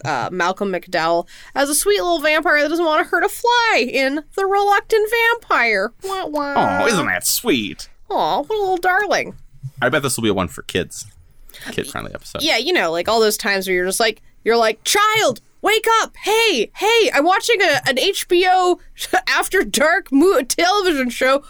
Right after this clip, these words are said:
Speaker 1: but it's appropriate for you!"
Speaker 2: "Billy, wake up! Put your shoes on! Tales from the Crypt is on! Come on!"
Speaker 1: Yep.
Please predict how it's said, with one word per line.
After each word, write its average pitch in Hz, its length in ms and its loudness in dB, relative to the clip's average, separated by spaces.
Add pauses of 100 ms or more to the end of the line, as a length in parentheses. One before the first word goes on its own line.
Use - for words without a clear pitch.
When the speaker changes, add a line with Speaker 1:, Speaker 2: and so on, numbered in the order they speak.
Speaker 1:
but 359 100 2
it's 381 140 0
appropriate 392 640 0
for 427 160 0
you!" 480 640 2 (600)
Speaker 2:
"Billy, 262 560 2
wake 240 320 0
up! 240 500 2
Put 247 180 0
your 277 140 2
shoes 294 440 0
on! 247 600 2
Tales - 280 -2
from - 160 -6
the 240 80 -2
Crypt 269 360 -2
is 247 180 0
on! 240 840 2
Come 277 200 0
on!" 262 920 2
Speaker 1:
Yep. - 160 -8